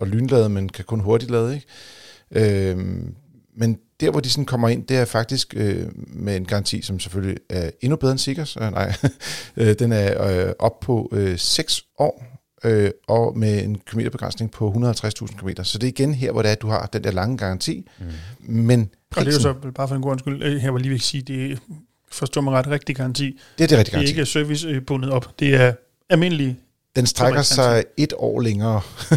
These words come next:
Speaker 1: <laughs> øh, men, men, øh, skal man sige, en, øh, en Seekeren gør, ikke?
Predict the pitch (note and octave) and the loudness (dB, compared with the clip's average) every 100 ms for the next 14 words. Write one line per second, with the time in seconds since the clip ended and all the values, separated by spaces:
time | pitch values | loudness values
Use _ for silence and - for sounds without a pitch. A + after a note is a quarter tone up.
0 | - D#3 - E3+ C3+ D3+ A#2+ - - A2 | 4 0 0 -4 -4 0 0 0 0 0
1 | - A#2+ A#2 A2+ A#2+ A2+ G#2+ G2+ F#2 A#2 | 2 4 4 4 2 4 4 2 0 -2
2 | G#2+ A#2 G#2 - G#2 G2+ G2 F#2+ - G2+ | -2 -2 -2 -2 -2 -2 -2 -4 -4 -4
3 | - A2+ A#2 A2 G2 A#2+ | -2 0 -2 0 0 0